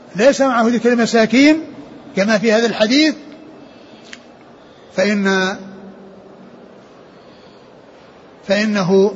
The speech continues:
يشمل الفقير والمسكين، يشمل من ليس عنده شيء وبين من عنده شيء لا يكفيه، كل ذلك يدخل تحت الفقير، تحت الفقراء أو تحت الفقير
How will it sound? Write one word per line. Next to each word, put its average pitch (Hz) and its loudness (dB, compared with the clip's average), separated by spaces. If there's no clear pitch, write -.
يشمل 196 0
الفقير 190 -2
والمسكين، 196 -2
يشمل 208 -2
من 185 -4
ليس 233 0
عنده 220 0
شيء 277 2
وبين 202 0
من 196 -2
عنده 196 0
شيء 202 -2
لا 180 0
يكفيه، 165 -8
كل 226 2
ذلك 208 0
يدخل 196 -2
تحت 196 -4
الفقير، 185 -4
تحت 202 -6
الفقراء 180 -4
أو 185 -4
تحت 190 -8
الفقير 170 -4